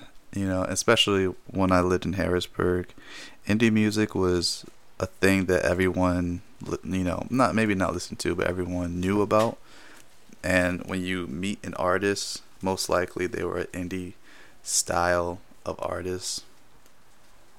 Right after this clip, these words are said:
And I, I think one of those reasons is because, you know, indie is a little bit easier to get into and to perform. There's not a whole lot going on. It's very raw and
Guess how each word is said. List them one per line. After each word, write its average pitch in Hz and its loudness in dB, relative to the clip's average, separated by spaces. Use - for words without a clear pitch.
And 113 6
I, - 4
I 117 6
think 131 0
one 104 0
of 101 0
those 92 0
reasons 90 -2
is 82 -4
because, - -6
you - -2
know, - -4
indie 107 4
is 101 0
a 101 2
little 92 4
bit 87 -4
easier 90 -2
to - -6
get - -4
into 98 -2
and - -4
to - -2
perform. 95 -2
There's 101 -2
not 104 4
a 90 0
whole 95 4
lot 90 0
going 90 -6
on. 92 -6
It's - -10
very 92 2
raw 92 -2
and 92 -10